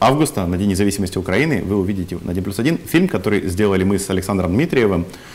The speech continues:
Это спецвыпуск про наш рекордный полёт над Украиной. Мы же сделали с известным украинским пилотом Игорем Табанюком, э, рекордный полёт, авиакруг Украины. Мы пр-, пролетели полностью за трое суток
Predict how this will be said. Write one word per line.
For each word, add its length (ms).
Это 160
спецвыпуск 560
про 520
наш 240
рекордный 420
полёт 300
над 100
Украиной. 480
Мы 100
же 100
сделали 420
с 300
известным 360
украинским 400
пилотом 380
Игорем 220
Табанюком, 500
э, 140
рекордный 360
полёт, 280
авиакруг 440
Украины. 360
Мы 80
пр-, 220
пролетели 460
полностью 380
за 120
трое 220
суток 300